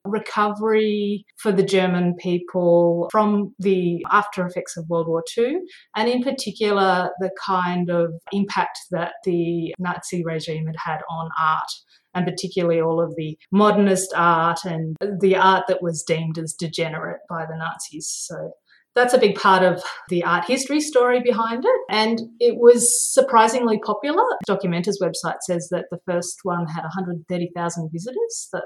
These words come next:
that one in nineteen fifty-five. So after that, they decided to hold it every five years. And its setup is always a little bit different from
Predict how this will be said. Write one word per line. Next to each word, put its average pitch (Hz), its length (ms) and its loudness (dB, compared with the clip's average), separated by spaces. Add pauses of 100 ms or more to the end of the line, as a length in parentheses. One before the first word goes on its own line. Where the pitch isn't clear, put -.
(160)
that 170 140 -6
one 175 100 -4
in 175 80 -4
nineteen 175 240 -4
fifty-five. 226 560 0
So 208 200 2
after 208 240 2
that, 170 220 0
they 165 120 -6
decided 160 440 -6
to 185 140 -16 (180)
hold 175 220 -2
it 170 140 -6
every 170 340 -14
five 233 320 0
years. 214 640 -6
And 233 260 -6
its 269 420 -4
setup 311 360 0 (320)
is 240 160 0
always 220 240 2
a 214 80 2
little 208 180 4
bit 202 160 -2
different 202 340 -6
from 180 480 -2